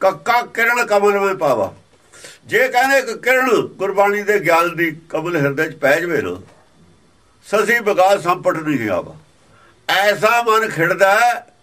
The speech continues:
ਵਿਕਾਸ ਚਾਹੁੰਦਾ, ਦੁਬਾਰਾ ਇਕੱਠਾ ਹੁੰਦਾ ਹੀ ਨਹੀਂ, ਪੜਦਾ ਹੁੰਦਾ ਹੀ ਨਹੀਂ, ਭਰਮ ਦਾ ਪੜਦਾ ਚਾਕ ਹੋ ਜਾਂਦਾ।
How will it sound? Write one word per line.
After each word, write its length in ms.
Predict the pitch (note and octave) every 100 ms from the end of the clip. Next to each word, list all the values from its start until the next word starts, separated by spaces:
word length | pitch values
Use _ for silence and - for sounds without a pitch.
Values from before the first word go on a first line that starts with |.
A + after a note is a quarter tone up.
| D3+
ਵਿਕਾਸ 360 | D#3 E3+ F3+
ਚਾਹੁੰਦਾ, 640 | D#3 F3 F3+ G3+ A#3 A3 - - _ _ -
ਦੁਬਾਰਾ 540 | E3+ F#3 F#3+ G3 G3+
ਇਕੱਠਾ 440 | F#3 E3 E3 F#3
ਹੁੰਦਾ 400 | F3 D#3+ D#3 D#3+
ਹੀ 140 | E3 D#3+
ਨਹੀਂ, 160 | F3
ਪੜਦਾ 400 | F3+ D#3+ D3+ E3
ਹੁੰਦਾ 300 | F3 D3+ D3+
ਹੀ 40 | D#3+
ਨਹੀਂ, 120 | G3
ਭਰਮ 300 | F#3+ D#3+ D3
ਦਾ 120 | E3+
ਪੜਦਾ 360 | D#3 D3+ D3+ F#3
ਚਾਕ 360 | D#3+ D3 C#3+
ਹੋ 180 | B2+ C3+
ਜਾਂਦਾ। 500 | C#3+ D3+ F#3+ F3 -